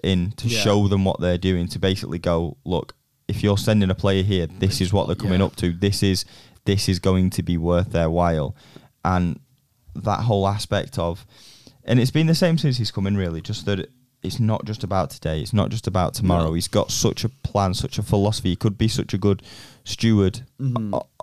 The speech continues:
Speaker 1: of the football club, essentially.
Speaker 2: Yeah. They, they said they had, when, when they played Liverpool in the Senior Cup last
Speaker 1: Mm.
Speaker 2: week, I think the Liverpool loans manager was there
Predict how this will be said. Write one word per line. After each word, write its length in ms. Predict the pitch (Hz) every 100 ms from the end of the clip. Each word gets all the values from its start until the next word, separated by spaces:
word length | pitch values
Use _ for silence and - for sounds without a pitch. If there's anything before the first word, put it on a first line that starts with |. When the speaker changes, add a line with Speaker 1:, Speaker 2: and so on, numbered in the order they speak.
| -
Speaker 1:
of 120 | - 101
the 100 | 101
football 300 | 131 117 101
club, 160 | -
essentially. 540 | - 113 107 - - 120 123
Speaker 2:
Yeah. 340 | 117 101 92 - _ _ -
They, 140 | 139
they 180 | 135 147
said 220 | 139 143
they 60 | 123
had, 340 | 123 120 101 - _
when, 320 | 131 127 117
when 360 | 117 113 107 104
they 100 | 107
played 240 | 104 107
Liverpool 440 | 104 110 104 104 104
in 100 | 95
the 60 |
Senior 320 | 90 104 95 92
Cup 200 | 110 90
last 240 | 92 95 101
Speaker 1:
Mm. 40 |
Speaker 2:
week, 280 | 98 92 -
I 40 |
think 200 | - 92
the 120 | 95
Liverpool 400 | 92 98 87 110
loans 360 | 92 95 98 90
manager 380 | 95 95 90 92
was 180 | 87 95
there 320 | 90 87